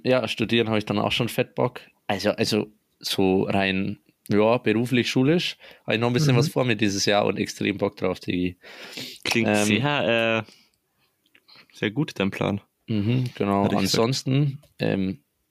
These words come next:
Speaker 1: Vorsätze hab ich keine. <laughs> Ähm, nee, und ansonsten, ich freu mich auch fett auf die Konzerte, falls sie denn stattfinden sollen,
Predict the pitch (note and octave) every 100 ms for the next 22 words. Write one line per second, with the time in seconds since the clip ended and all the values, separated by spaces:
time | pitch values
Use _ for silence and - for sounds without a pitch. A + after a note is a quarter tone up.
0 | - - G#2+ G2+ F#2+ A2 G#2 A2 B2 B2
1 | C#3 - - - A#2+ G#2+ - - - -
2 | - - - G#2+ A2+ A2+ A#2 A#2 A2+ B2+
3 | B2 A#2 A2 A2 B2 B2 - B2 A#2+ B2+
4 | A2+ A2+ A2+ G#2+ _ - - - A#2+ B2+
5 | - - F#2+ - G#2+ G#2 G#2 G2 - A2
6 | G#2+ G#2+ - G#2+ - G#2+ F#2+ F#2 - G#2
7 | - G#2 - - G#2 G#2 G#2+